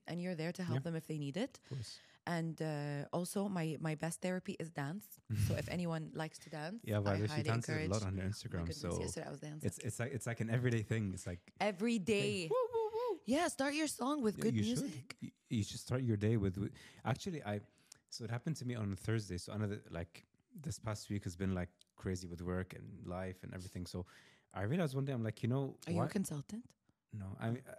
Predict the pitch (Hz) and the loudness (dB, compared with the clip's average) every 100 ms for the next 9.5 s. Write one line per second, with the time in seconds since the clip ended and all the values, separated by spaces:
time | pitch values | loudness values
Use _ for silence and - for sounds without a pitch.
0 | 123 135 151 175 175 156 123 - 196 - | -10 -4 0 0 0 -2 -4 -2 0 2
1 | - - - - _ - _ _ _ _ | 0 -6 -14 -20 _ -20 _ _ _ _
2 | _ 135 127 139 - 113 104 - 113 107 | _ 0 0 -2 -4 -2 -2 0 -2 0
3 | 117 107 101 101 - 107 131 - - 226 | -2 -4 -4 -4 -4 -6 -6 -8 -8 -8
4 | 190 147 156 151 - - - 226 175 165 | -6 -6 -8 -8 -12 -14 -4 -2 -2 2
5 | 165 165 151 123 98 - - 123 160 147 | 2 4 2 0 -2 -4 -6 -4 -2 -2
6 | 185 - - - - - - 107 104 101 | -4 -8 -20 -20 -20 -14 -4 0 2 2
7 | 101 101 101 101 107 - - _ _ - | 2 2 2 2 0 -4 -10 _ _ -6
8 | 117 135 180 - 123 131 160 131 131 110 | -2 0 -2 -6 -2 0 0 2 0 0
9 | 123 - - - - | -2 -2 -6 -6 -10